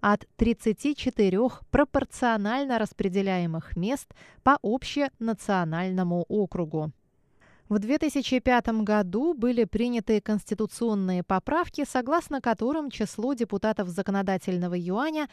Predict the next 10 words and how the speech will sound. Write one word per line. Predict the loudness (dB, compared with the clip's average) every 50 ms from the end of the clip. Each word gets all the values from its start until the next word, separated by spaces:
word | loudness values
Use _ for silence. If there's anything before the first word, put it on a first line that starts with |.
| -12 -20 -20 -20 -10 -4
было | 0 2 2 4 2 2
сокращено | 2 0 -2 0 2 0 0 0 -2 -2 -2 0 0 0 0 0 -2 -2
наполовину, | -2 -2 -2 -2 -2 -2 -2 -2 0 0 0 0 0 0 0 0 0 0 -2 -4 -6 _ _ _
с | -6 -4 -4
двухсот | -2 -2 -2 -2 -4 -4 -4 -2 -2 -2 -2
двадцати | -2 -4 -4 -4 -6 -6 -4 -4 -4
пяти | -4 -4 -6 -6 -4 -4 -2 -2 -2 -4 _ -4
до | 0 2 2 2 0
ста | -2 -2 0 0 0
тринадцати. | 0 0 0 0 0 0 0 -2 -2 -2 -4 -6 -4 -2 -2 -2 -2